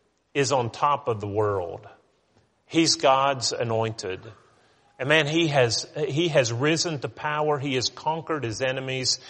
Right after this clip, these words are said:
He is in a position of wealth and strength and prestige and has this relationship with God. And, well, one night he went out on his balcony and he looked out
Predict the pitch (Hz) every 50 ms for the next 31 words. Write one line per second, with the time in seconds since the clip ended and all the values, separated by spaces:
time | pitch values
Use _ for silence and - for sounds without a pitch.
0 | - - - - - 156 147 147 123 131 147 135 123 113 135 120 110 110 143 156
1 | 156 - - 160 151 147 143 139 - - 104 110 110 107 104 98 - - - -
2 | - - - - 135 127 135 147 151 156 151 156 151 - - - 120 113 113 107
3 | - - - - - 143 151 151 151 151 151 151 143 - - - - - 117 110
4 | 107 98 101 - - 131 117 107 - - - - 160 160 160 160 156 156 139 123
5 | - - - - 113 113 110 107 107 101 101 98 - - - - - _ - 160
6 | 160 151 123 131 143 120 - - 123 127 127 143 165 170 - - 165 143 120 -
7 | 151 147 127 - 127 113 98 104 117 123 127 131 135 139 135 135 120 110 101 95
8 | - - - - - - - - - _ _ _ _ _ _ _ _ _ _ _
9 | _ _ _ _ - - 120 131 135 151 165 165 165 147 - - - - _ _
10 | _ _ - 131 117 135 147 165 175 160 135 110 107 104 107 110 113 - - -
11 | - - - - - - - - _ _ _ _ _ - 110 139 117 127 131 135
12 | 147 151 165 170 151 143 147 147 143 143 139 135 123 - - - - - - -
13 | - 131 123 127 123 120 113 - 127 117 117 120 117 110 104 107 110 117 123 139
14 | 135 - - 127 113 110 107 104 107 110 -